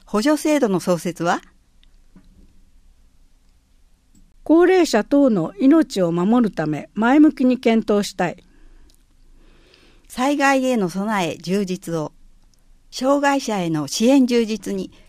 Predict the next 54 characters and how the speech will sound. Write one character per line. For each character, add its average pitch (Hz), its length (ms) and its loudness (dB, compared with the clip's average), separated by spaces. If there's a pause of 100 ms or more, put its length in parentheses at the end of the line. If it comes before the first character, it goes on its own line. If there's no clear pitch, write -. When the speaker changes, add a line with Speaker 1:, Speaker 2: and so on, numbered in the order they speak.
(160)
Speaker 1:
障 285 300 2
害 285 160 2
者 240 140 -4
に 202 120 -4
特 262 220 -2
化 190 140 -4
し - 80 -14
た 139 180 -8
防 190 220 0
災 285 260 0
マ 277 140 2
ニ 240 120 0
ュ 180 60 -2
ア 160 80 -2
ル 147 180 -8
を 135 60 -14
作 - 260 -12
成 233 200 0
し - 80 -16
て 202 160 -6
は？ 185 200 -12 (520)
Speaker 2:
個 220 100 4
別 349 320 4
支 - 180 -2
援 311 240 6
計 311 260 0
画 208 300 -6
策 190 280 -6
定 254 200 2
時 170 140 -4
に 156 240 -4 (180)
活 190 280 -4
用 285 180 6
で 262 140 4
き 269 120 -2
る 233 120 0
の 160 140 -2
で、 160 200 -10 (340)
関 320 240 4
係 339 300 0 (640)
各 - 300 -2
課 226 120 0
の 175 160 0
定 277 220 2
期 - 100 -14
的 311 280 -2
な 277 160 2
協 311 260 2
議 190 140 -6
で 160 100 -2
提 180 260 -2
示 185 160 -10
す 160 140 -10
る。 156 160 -8